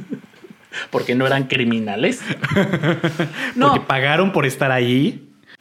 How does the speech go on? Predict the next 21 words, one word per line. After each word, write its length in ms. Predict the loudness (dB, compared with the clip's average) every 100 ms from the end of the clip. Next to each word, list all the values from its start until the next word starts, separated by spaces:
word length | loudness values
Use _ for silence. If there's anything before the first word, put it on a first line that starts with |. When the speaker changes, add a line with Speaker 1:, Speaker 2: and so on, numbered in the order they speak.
| _ -4 -4
Speaker 1:
<laughs> 300 | 0 -2 -4 -14 -16 -18 -20 -20 -20 _ _ -2 -2 -2 -8 -10 -14 -18 -18 -18 -16 -16 -14 -14 -10 -4
Pasaba 520 | -2 2 2 2 2
que 480 | 2 4 2 -2 -2
los 200 | 0 2
policías 440 | 2 0 2 -2
que 160 | -2 -4
crearon 400 | 0 2 2 0
este 180 | -2 -2
proyecto, 400 | 2 0 0 -2
pues, 140 | -2
decían: 460 | -2 0 0 0 -6 -10
"Si 180 | -4
los 160 | -2 0
papás 640 | -2 0 0 0 -4 -12 -8
metieron 560 | -6 -4 -2 0 0 0
a 80 |
los 240 | 0 0 -2
niños 260 | -4 -2
acá, 460 | -6 -2 -2 -2 -4 -16 -20 -20 _ -20 _ _ -8
pues 140 | -6
no, 600 | -2 0 0 0 -2 -4